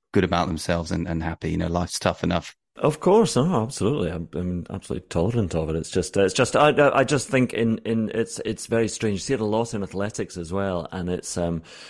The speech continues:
Speaker 2: I just think it's a, a, a, an odd mindset. It's a very helpful mindset in golf and in sport. It's an odd mindset to think that, well, this higher power was guiding me to victory and just turning a blind eye to the, the, the war and the famine and stuff. But, you know, um, it's, uh,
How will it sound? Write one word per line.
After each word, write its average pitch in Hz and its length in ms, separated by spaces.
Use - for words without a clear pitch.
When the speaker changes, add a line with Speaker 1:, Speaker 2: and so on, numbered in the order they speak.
Speaker 2:
I 85 140
just 87 260
think 78 240
it's - 260
a, 76 320
a, - 380
a, - 280
an 95 100
odd 101 280
mindset. 85 480
It's - 160
a 82 40
very 95 200
helpful 95 360
mindset 92 380
in 85 140
golf 98 320
and 87 100
in 87 80
sport. 107 320
It's 87 140
an 92 80
odd 92 180
mindset 87 480
to 82 100
think 87 260
that, 82 200
well, 82 320
this 80 340
higher 82 240
power 82 240
was 78 160
guiding 80 340
me 80 160
to 76 120
victory 76 320
and 71 80
just 76 180
turning 73 240
a 76 60
blind 76 280
eye 73 180
to 69 120
the, 69 220
the, 71 180
the 78 100
war 76 220
and 73 120
the 69 40
famine 78 320
and 73 140
stuff. - 320
But, - 220
you 73 80
know, 71 200
um, 78 320
it's, - 280
uh, 78 160